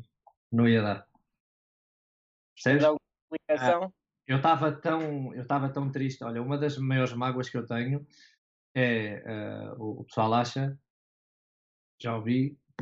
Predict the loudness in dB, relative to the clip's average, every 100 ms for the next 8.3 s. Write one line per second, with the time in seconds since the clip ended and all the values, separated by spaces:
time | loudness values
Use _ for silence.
0 | -10 -8 0 2 2 2 2 2 0 -2
1 | 0 2 2 0 -2 -6 -4 -2 -2 -2
2 | -4 0 2 2 2 0 -6 -18 -20 _
3 | _ _ 2 2 2 4 6 4 2 0
4 | 0 2 2 2 2 2 0 0 2 2
5 | 0 -2 -2 -4 -6 -6 -6 -4 -4 -4
6 | -4 -6 -8 -4 0 2 0 -2 -6 -2
7 | 0 0 -2 -8 -20 _ _ _ -2 0
8 | 0 0